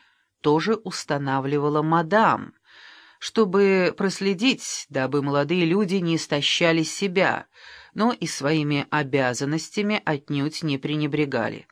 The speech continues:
Поэтому раз в неделю принц вечером в сопровождении свиты торжественно вступал в покои жены и оставался там до утра.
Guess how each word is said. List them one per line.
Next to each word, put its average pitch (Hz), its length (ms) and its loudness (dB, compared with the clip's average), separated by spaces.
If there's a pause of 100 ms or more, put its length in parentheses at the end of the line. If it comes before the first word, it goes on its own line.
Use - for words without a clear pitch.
(720)
Поэтому 139 460 0
раз 123 300 -4
в 131 40 -8
неделю 131 480 -2
принц 135 440 -6
вечером 151 600 -4 (420)
в - 60 -14
сопровождении 247 760 4
свиты 208 520 -2
торжественно 196 960 0
вступал 175 680 0
в - 160 -18
покои 139 500 0
жены 135 640 -2 (400)
и - 80 -4
оставался 151 640 -2
там 135 320 -6
до 135 120 -2
утра. 117 480 -10